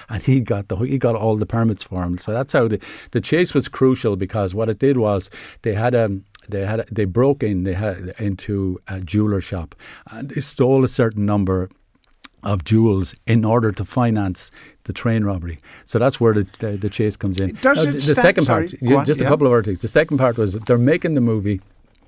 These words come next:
Speaker 1: and this cr-, group of thugs, uh, come to him from Leicester. They're shooting near Leicester, and the group of thugs comes to him, and, uh, they, uh, threaten to disrupt the shoot, um, unless they pay him protection money. And, uh, Baker says,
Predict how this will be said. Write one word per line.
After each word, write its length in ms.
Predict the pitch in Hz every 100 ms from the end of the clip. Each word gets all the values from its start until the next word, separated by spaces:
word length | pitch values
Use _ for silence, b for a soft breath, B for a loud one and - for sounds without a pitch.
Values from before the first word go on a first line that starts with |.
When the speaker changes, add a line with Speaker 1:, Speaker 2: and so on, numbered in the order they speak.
| - - - B B -
Speaker 1:
and 120 | 107
this 160 | 131 -
cr-, 240 | - 139
group 340 | 131 110 120 104
of 100 | -
thugs, 540 | - 123 101 85 - B B B -
uh, 180 | 107 90
come 240 | - 120 107
to 160 | 104
him 100 | 98
from 220 | 92 95 92
Leicester. 420 | 98 104 - 87
They're 220 | 82 87 95 -
shooting 440 | - 127 120 104
near 200 | 104 98
Leicester, 340 | 95 104 -
and 100 | 90 87
the 40 |
group 220 | 107 139
of 100 | 117
thugs 320 | - 113 98
comes 300 | - 110 98
to 120 | - 95
him, 80 | - B B B B
and, 340 | 101 98 92
uh, 240 | 101 95 95
they, 460 | 104 104 101 98 101 -
uh, 180 | 98 92
threaten 400 | - - 147 147 113
to 140 | 107
disrupt 500 | 101 - 113 113 -
the 80 | 107
shoot, 440 | - 110 107 - - B B
um, 280 | 110 104 95 -
unless 400 | 107 98 101 98
they 180 | - 98
pay 240 | - 110
him 140 | 104 95
protection 500 | 95 - 104 - 95
money. 300 | 87 82 82 B B B B
And, 340 | 107 104 98 101
uh, 180 | 95 92 - - 107
Baker 280 | 95 120 123
says, 280 | 110 98